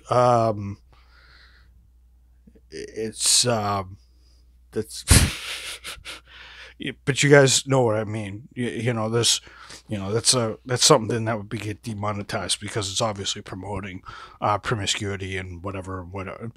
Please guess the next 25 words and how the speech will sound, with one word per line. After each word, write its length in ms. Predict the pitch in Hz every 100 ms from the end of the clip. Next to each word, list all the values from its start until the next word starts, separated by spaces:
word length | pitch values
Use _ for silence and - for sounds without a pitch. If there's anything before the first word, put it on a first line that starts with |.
| _ -
and 360 | 101 101 101 -
lewdness 520 | 113 113 104 101 -
and, 260 | 104 98 - - - - - - - - - - _ 139
and 120 | 135
public 280 | 151 139 -
decency, 560 | 143 - 127 135 127 - - - -
that 100 | 123
sort 200 | 131 120
of 60 | 98
thing. 260 | 123 113 - - - - - - - - -
Um, 640 | 123 123 120 117 113 107 - _ _ _ _ _ - - - - - - _ _ - - - _
but 120 | - 131
yeah, 320 | 139 131 120
I, 540 | 117 85 90 64 50 50 50 50 50 -
I 120 | 76 131
just 240 | 131 -
don't 180 | 117 104
get 180 | 113 104
it. 100 | 101
If 120 | -
YouTube 320 | 147 143 135
wants 220 | 127 113
to 60 | -
send 220 | 127 117
me, 160 | 110